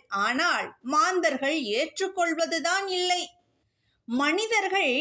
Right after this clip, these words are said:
இருளில் வாழ்பவர்களா? இருளை விரும்புகின்றார்கள் என்று கூறுவதே மெய். தான் அறியாமையில் இருப்பதை பெருமையாக நினைக்கின்றான்.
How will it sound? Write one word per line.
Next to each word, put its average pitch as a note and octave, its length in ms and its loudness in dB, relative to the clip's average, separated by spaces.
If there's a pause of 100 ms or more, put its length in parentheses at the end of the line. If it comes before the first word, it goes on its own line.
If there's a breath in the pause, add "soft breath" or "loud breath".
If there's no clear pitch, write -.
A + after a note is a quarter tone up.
(140)
இருளில் G4 540 0
வாழ்பவர்களா? D#4 800 2 (880)
இருளை F#4+ 720 2
விரும்புகின்றார்கள் F4 1040 0
என்று D4+ 400 0
கூறுவதே D4+ 640 0
மெய். D#4 320 -2 (500)
தான் D4 600 0
அறியாமையில் D4 1000 0
இருப்பதை D4 640 -2
பெருமையாக D4+ 800 0
நினைக்கின்றான். D#4 800 0